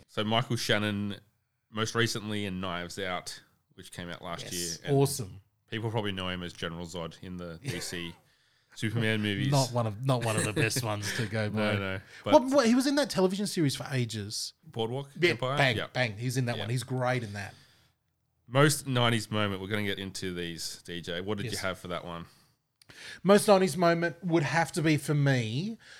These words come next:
Speaker 2: the opening, um, the opening scene that sets him up as a weatherman. You know what I mean? Like, he's standing in front of
Speaker 1: Yeah,
Speaker 2: those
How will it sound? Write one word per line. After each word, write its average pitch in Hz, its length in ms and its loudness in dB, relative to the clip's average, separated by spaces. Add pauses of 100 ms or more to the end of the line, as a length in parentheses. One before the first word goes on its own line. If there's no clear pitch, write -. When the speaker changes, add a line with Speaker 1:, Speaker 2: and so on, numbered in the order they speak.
(180)
Speaker 2:
the 151 260 -2
opening, 151 720 4 (140)
um, 120 580 0 (140)
the 143 260 -2
opening 151 380 6
scene 123 580 0 (380)
that 123 240 0
sets 143 320 -2
him 135 160 4
up 123 140 2
as 110 100 -2
a 117 40 -2
weatherman. 101 520 -4 (1120)
You 151 140 2
know 143 100 8
what 135 140 8
I - 20 6
mean? 139 140 6
Like, 135 160 6
he's 131 180 2
standing 147 280 4
in 131 40 2
front 139 160 2
of 127 60 4
Speaker 1:
Yeah, 127 60 6
Speaker 2:
those 127 120 2